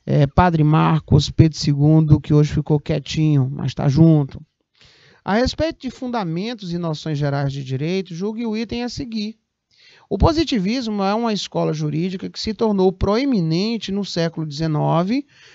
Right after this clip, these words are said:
com uma abordagem avalorativa do direito, não é? Avalorativa do direito. Nós vimos que bate a questão da época e bate o posicionamento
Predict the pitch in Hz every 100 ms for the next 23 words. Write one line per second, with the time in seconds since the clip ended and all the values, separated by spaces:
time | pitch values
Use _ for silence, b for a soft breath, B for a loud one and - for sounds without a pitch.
0 | b - 214 247 269 240 254 220 165 170
1 | 175 165 160 - - 202 269 262 190 185
2 | 185 165 143 139 139 151 156 - 190 214
3 | 220 233 190 208 185 220 196 175 165 156
4 | - 165 160 _ _ _ _ _ _ _
5 | 135 131 170 220 - b b b b b
6 | 180 226 240 226 185 202 208 196 160 185
7 | 190 190 190 190 175 165 165 160 160 175
8 | 175 170 180 175 185 160 - 156 190 220
9 | 240 - 180 175 180 160 - 160 151 147
10 | _ b b b 143 170 160 190 240 233
11 | 214 220 226 233 165 170 202 240 247 -
12 | 196 180 190 202 196 - 202 190 165 160
13 | 175 190 185 208